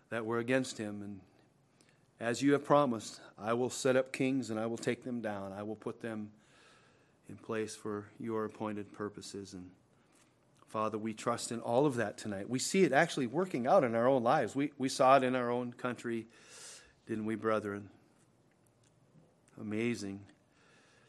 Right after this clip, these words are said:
And who knows the long-lasting effects of all of that? We saw it in Roe v. Wade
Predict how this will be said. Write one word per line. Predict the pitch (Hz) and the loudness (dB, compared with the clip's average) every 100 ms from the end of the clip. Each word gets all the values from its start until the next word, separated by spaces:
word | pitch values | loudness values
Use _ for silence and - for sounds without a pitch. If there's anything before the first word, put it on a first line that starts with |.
| _ _ _ | _ _ _
And | 123 131 | -4 2
who | 160 | 6
knows | 156 175 135 107 104 - - - - - _ _ _ _ _ _ | 10 10 8 4 -6 -12 -16 -20 -20 -20 _ _ _ _ _ _
the | 117 | 2
long-lasting | 120 127 127 113 123 131 - 117 | 8 8 8 4 2 2 0 -6
effects | 107 - 135 135 - - - | -8 -4 -4 -2 -8 -10 -12
of | 107 | -8
all | 110 123 123 | 0 0 0
of | |
that? | 101 110 117 | -2 -6 -4
We | 120 | -2
saw | - 123 123 | 4 6 6
it | 120 | 4
in | 120 | 2
Roe | 127 127 | 2 2
v. | 131 | 2
Wade | 127 131 123 113 | 4 6 4 2